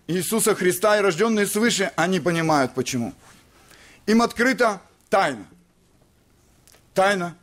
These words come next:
благодарности. Вы знаете, это порой непросто. Порой непросто, и порой бывает тяжело, что-то нужно перешагнуть в себе. Однажды, я помню, когда я только пришел в эту церковь,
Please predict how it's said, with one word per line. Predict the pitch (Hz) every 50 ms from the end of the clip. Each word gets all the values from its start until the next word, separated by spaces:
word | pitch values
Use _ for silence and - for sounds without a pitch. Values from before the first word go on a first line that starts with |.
| _ _
благодарности. | - 127 147 131 151 143 131 131 123 104 104 90 - - - - - _ _ _ _ _ - - - - - - - - - - - - - - - _ _ _ _
Вы | - 180 208
знаете, | 202 254 254 254 185 240
это | 240 202 240
порой | 208 220 220 208 226
непросто. | 214 214 208 - 208 185 170 131 - - - - _ _ _ _ _ _ _ _ _ _ _ _ _ _ _ _ - - - - - -
Порой | 160 185 208 220
непросто, | 226 220 220 - 214 233 233 226 - - 180 151 - _ _ - - - - - -
и | - 190
порой | 170 233 220 233 240 233 214 - - - - - _ -
бывает | 139 170 190 214 214 208 208 196 -
тяжело, | - 202 190 165 196 196 208 208
что-то | 190 - - 208 208 208 214
нужно | 208 220 220 185 196 196
перешагнуть | - - 208 196 185 180 - 202 180 165 190 175 135 - - - - - - _ _ _ _ _ _ _ _ _
в | -
себе. | - - 139 127 147 135 87 - - - - _ _ _ - - - - - - - - _ _ _ _ - - - -
Однажды, | - 143 160 185 233 240 220 185 214
я | 208 214 214
помню, | 220 233 226 220 220 185
когда | 202 190 202
я | 208 202
только | 220 220 214 202 208
пришел | 160 185 185 175 - 214 214 196
в |
эту | 190 170 175 160
церковь, | - - 214 208 180 - 160 135 -